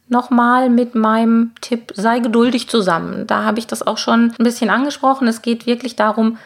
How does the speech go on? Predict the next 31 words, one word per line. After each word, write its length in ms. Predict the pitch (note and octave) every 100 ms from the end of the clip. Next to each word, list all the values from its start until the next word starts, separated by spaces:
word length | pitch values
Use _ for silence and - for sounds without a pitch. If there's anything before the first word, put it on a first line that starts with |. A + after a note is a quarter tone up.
| - _
blinden 400 | A3 A#3 A3+ A#3
Aktionismus 800 | - - - A3 G#3 - G#3+ -
zu 100 | A3+
vermeiden. 640 | A3 G#3 F3+ F3+ F3+ E3+ - _ _ _ _ _ _ _ -
Ich 140 | A3+ A3+
kann 220 | A#3+ C4+
das 180 | D4+ B3+
nachvollziehen 720 | A3 B3+ - C#4+ - B3+ B3+
und 160 | A3 A3+
verstehen. 480 | G#3 - A#3 B3+
Es 140 | A#3+ -
gibt 180 | A#3 -
Situationen, 720 | A3+ - G3+ - A3+ A#3 A3
wo 140 | G#3+
das 160 | A3 G#3+
Geschäft 400 | A#3 - G3+ -
einfach 340 | G#3 A3 A3
nicht 220 | A3+ A3+ A3
in 140 | A3+
Gang 280 | F#3+ E3+ F3+
gehen 280 | F3 F3+ F#3
will, 260 | F#3 G3
wo's, 240 | G#3+ G#3 - -
wo's 160 | - A#3+
nicht 160 | C4+ A#3+
laufen 440 | F#3+ F#3 G#3 G3
will, 200 | G3 G3
wo 60 | A#3+
die 140 | A#3
Kunden 280 | C4 C4 A#3+
ausbleiben. 800 | G3+ G#3+ - G#3 G3 G#3 G#3+ G#3+